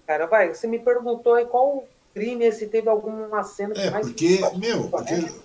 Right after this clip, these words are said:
Speaker 2: porque cobrir polícia é uma coisa meio foda, né? No português bem claro.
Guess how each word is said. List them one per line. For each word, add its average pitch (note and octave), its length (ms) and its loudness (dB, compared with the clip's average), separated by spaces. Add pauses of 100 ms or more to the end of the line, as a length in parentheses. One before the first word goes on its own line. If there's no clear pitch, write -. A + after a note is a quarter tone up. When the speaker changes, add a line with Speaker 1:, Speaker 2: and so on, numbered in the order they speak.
Speaker 2:
porque C#3+ 220 -10
cobrir F3+ 460 -2
polícia D#3 520 0
é - 20 -4
uma B2 160 -6
coisa G2 180 -10
meio C#3 200 -8
foda, F3+ 420 -8
né? G2+ 140 -10
No G#2+ 80 -12
português G#2 380 -8
bem D3 180 -4
claro. E3+ 400 -2